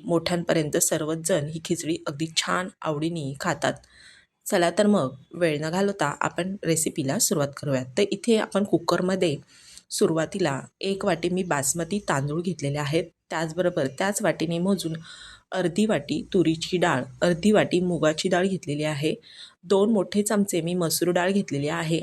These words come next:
आणि दोन मोठे चमचे चण्याची डाळ घेतलेली आहे. जर तुमच्याकडे यातली एखादी डाळ नसेल तर ती स्किप केली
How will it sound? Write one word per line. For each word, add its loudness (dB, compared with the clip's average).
आणि 0
दोन 0
मोठे -4
चमचे -2
चण्याची 4
डाळ 2
घेतलेली -6
आहे. -6
जर -2
तुमच्याकडे 4
यातली 6
एखादी 4
डाळ 4
नसेल 0
तर 2
ती -2
स्किप 0
केली 0